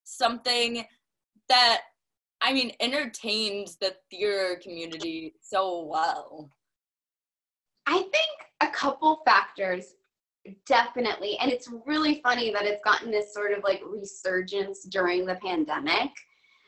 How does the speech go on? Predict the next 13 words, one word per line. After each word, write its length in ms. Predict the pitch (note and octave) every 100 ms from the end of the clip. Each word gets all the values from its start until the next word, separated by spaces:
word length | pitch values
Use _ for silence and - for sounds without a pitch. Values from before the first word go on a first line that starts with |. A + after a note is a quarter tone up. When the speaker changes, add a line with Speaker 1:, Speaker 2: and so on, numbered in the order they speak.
| - - -
Speaker 2:
'cause 140 | C#4+
I 120 | A#3+ C#4
think 180 | B3
people 240 | D4+ C4 C4+
are 120 | B3
just 160 | A3 -
hard 280 | G3+ G3+
up 240 | G3+ - -
for 160 | G3+
entertainment. 800 | F3+ F3+ F#3+ F3 F3 A3+ C#4+ D4 _ -
And, 360 | A3 G3+ G3+ G3+
Speaker 1:
Yeah. 80 | -
Speaker 2:
um, 340 | G#3+ G#3 G3